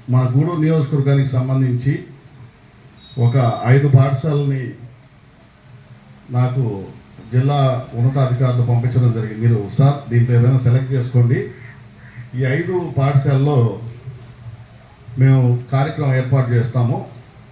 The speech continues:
మీరు ఎక్కడైనా పాల్గొనొచ్చు" అని చెప్పేసి నాకు కోట, వాకాడు,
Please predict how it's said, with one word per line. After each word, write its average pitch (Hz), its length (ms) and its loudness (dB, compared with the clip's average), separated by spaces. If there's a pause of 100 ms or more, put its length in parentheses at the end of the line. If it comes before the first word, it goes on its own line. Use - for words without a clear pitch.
(360)
మీరు 139 120 6
ఎక్కడైనా 151 320 2
పాల్గొనొచ్చు" 135 600 2
అని 120 140 2
చెప్పేసి 120 340 0 (160)
నాకు 104 380 -8 (120)
కోట, 135 260 -2
వాకాడు, 131 840 -2